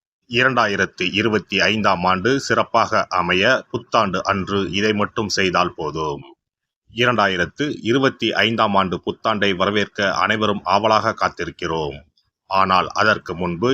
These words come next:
இரண்டாயிரத்தி இருபத்தி நான்காம் ஆண்டிற்கு நன்றி சொல்லி விடை கொடுப்பதும் மிகவும் முக்கியமானதாகும். இந்த ஆண்டில் கிடைத்த நல்ல விஷயங்களுக்கு நன்றி சொல்வதுடன் கிடைக்காமல் போன விஷயங்களுக்கும் சேர்த்து நன்றி சொல்ல வேண்டும்.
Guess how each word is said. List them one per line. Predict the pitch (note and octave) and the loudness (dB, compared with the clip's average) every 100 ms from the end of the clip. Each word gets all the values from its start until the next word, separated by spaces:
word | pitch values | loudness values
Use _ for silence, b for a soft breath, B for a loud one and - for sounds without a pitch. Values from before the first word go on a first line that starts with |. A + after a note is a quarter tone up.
| F#2+ | 0
இரண்டாயிரத்தி | G#2 G#2 G2 F#2+ F2 - F2 | -2 0 0 0 -2 -4 -6
இருபத்தி | E2+ G2+ G2+ - F#2 | -4 -2 -4 -6 -4
நான்காம் | E2+ F#2+ G2+ F#2+ | -2 0 2 0
ஆண்டிற்கு | E2+ F2 E2+ E2 A2+ | 2 0 -2 -6 -4
நன்றி | G2 F#2+ F#2 F2+ | -2 -2 -4 -6
சொல்லி | F#2 F2 A2 | -4 -2 -2
விடை | F2+ G#2+ | -2 -2
கொடுப்பதும் | G#2 F#2+ - F#2+ F#2+ F2+ | -2 -6 -4 -6 -6 -6
மிகவும் | E2+ F#2+ F2 | -6 -6 -8
முக்கியமானதாகும். | D#2 F#2+ F2 E2+ D#2+ C#2+ E2 D2 C#2 C2 C2 _ _ _ _ - | -6 -4 -2 -2 -2 -2 -6 -14 -14 -20 -20 _ _ _ _ -6
இந்த | C3+ D3 C#3 | -2 0 2
ஆண்டில் | B2+ B2 B2+ - | 2 0 -2 0
கிடைத்த | G#2 G2 G2 F#2 | -2 0 0 0
நல்ல | G2 G#2+ G2 | 0 0 0
விஷயங்களுக்கு | F2 A#2 G#2+ F#2 F#2 F#2+ | 0 0 0 0 -2 -4
நன்றி | F2 G2+ F#2+ | -4 -2 -2
சொல்வதுடன் | F#2+ F2+ F2+ F#2 A2 B2 - | -2 -4 -4 -2 -2 -4 -6
கிடைக்காமல் | A#2+ C3 C3 B2+ B2 | -2 0 0 0 -2
போன | A2+ G#2 F2+ | 0 -2 -2
விஷயங்களுக்கும் | F2+ G#2+ G#2+ G2+ F#2+ G2+ F2+ | -2 0 0 0 -4 -6 -4
சேர்த்து | G2+ G2 G2 | -2 -2 -2
நன்றி | F2+ F#2+ F#2+ | -2 -2 -2
சொல்ல | F#2 F2 | -2 -2
வேண்டும். | E2 D2 C#2+ D2 | -2 -4 -6 -8